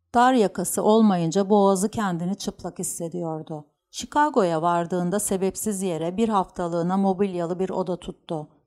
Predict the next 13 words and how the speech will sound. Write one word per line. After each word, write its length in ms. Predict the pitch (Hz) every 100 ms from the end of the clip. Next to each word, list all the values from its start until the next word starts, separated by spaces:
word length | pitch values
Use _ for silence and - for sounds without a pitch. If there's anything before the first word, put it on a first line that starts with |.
| -
İki 240 | - 208
gün 140 | 185
orada 380 | 180 180 175 170
kaldı. 520 | 165 165 156 156 156 - _ _
Sonra 520 | - 311 277 202 214
Buffalo'ya 540 | 226 226 208 165 156
gitti. 500 | 151 170 _ 160 147 _
Fikir 340 | - 240 240 180
değiştirdi. 720 | 165 156 - 160 151 160 151 _ _ -
Niagara 480 | 220 214 196 208 180
Şelalesi'ne 800 | - 185 180 175 170 - 180 170
devam 380 | 170 156 165 165
etti. 400 | 160 _ 156